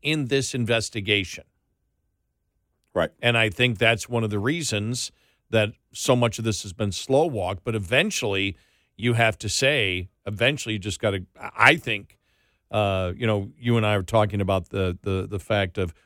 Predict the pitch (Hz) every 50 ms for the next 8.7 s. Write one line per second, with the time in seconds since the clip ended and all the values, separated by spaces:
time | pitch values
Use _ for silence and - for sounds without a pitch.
0 | _ _ _ 139 139 113 - - 123 113 104 98 95 90 82 - - 117 110 101
1 | 87 - - - 82 67 55 - _ _ _ _ _ _ - 110 101 95 98 87
2 | 87 123 120 120 120 120 117 113 110 110 101 - _ _ - 107 101 107 101 85
3 | 95 95 117 120 117 117 113 113 110 110 - - _ _ _ 110 104 - 104 -
4 | - - 120 110 110 104 107 107 110 110 101 - 113 101 98 95 90 - 113 107
5 | 98 95 92 90 87 90 - 127 123 120 - - - 120 110 - - - _ _
6 | _ _ _ 98 87 82 107 101 - - _ _ 110 98 - - 123 107 - 117
7 | 117 113 110 107 101 92 - - - _ _ _ _ _ _ _ _ _ _ _
8 | _ _ - 110 107 110 151 160 143 - - - -